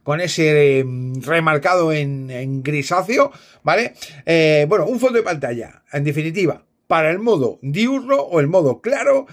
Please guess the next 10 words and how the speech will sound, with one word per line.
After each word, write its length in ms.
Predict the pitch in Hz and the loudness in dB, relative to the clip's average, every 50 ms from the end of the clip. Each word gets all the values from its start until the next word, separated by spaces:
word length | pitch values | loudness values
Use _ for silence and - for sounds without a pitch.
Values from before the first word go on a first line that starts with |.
| - 143 - | -20 -16 -8
y 140 | 170 202 233 | -2 0 0
otro 220 | 233 233 190 160 | 0 2 0 0
fondo 220 | - 202 190 175 | 0 -2 0 0
de 80 | 170 151 | 0 0
pantalla 300 | 151 151 147 170 160 156 | 0 0 -2 -2 -2 -2
distinto 520 | 156 147 - - 233 226 - 240 233 226 | -4 -4 -4 -6 -6 -2 0 0 0 0
para 280 | - 175 156 139 127 139 | 0 0 0 0 0 -2
el 60 | 143 151 | -4 0
modo 400 | 180 214 220 220 233 - _ - | 0 2 2 2 0 -2 _ -4
oscuro, 920 | - 175 160 156 151 147 139 135 - - - - 208 190 156 127 104 - | 0 2 4 4 4 4 2 0 -2 -10 -6 -2 0 2 2 2 0 -2